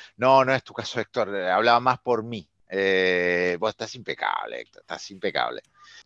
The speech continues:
Un poco la, la idea de mostrarnos frágiles, ¿no? Eh, o, o esta idea de, ok, yo no me las sé todas,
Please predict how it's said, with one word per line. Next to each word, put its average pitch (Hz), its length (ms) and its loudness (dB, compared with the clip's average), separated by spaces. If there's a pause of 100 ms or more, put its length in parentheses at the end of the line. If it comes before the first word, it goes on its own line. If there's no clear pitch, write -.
(180)
Un 143 140 -16
poco 170 240 0
la, 139 240 8
la 127 160 6
idea 156 340 4
de 139 160 2
mostrarnos 143 640 -2
frágiles, 120 760 0
¿no? 127 400 -4
Eh, 104 240 -4
o, 101 80 -6
o 107 340 -8
esta 131 180 -6
idea 139 360 4
de, 135 200 4 (420)
ok, - 160 0 (280)
yo 190 100 2
no 190 100 0
me 185 100 6
las 160 120 6
sé 180 140 2
todas, 151 560 4